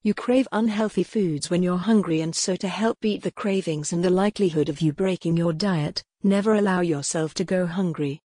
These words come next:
If you do begin to feel peckish, drink some water and grab a healthy snack such as an apple, natural yogurt and nuts, carrot sticks and hummus,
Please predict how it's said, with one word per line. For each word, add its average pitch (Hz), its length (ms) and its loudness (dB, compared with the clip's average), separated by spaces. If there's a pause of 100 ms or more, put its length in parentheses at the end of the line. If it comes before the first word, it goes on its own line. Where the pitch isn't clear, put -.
(320)
If 277 180 2
you 311 100 4
do 233 160 2
begin 196 300 2
to 185 80 -2
feel 175 240 0
peckish, - 520 -6 (200)
drink 220 240 0
some 220 240 4
water 196 400 0
and 165 160 -4
grab 190 320 0
a - 20 0
healthy 185 380 -2
snack 175 420 -2
such - 320 -4
as 180 140 -2
an 185 80 0
apple, 151 420 -4 (480)
natural 196 460 2
yogurt 180 420 -2
and 165 180 0
nuts, - 380 -4 (180)
carrot 196 360 -2
sticks - 440 -6
and 180 120 -4
hummus, 175 440 -6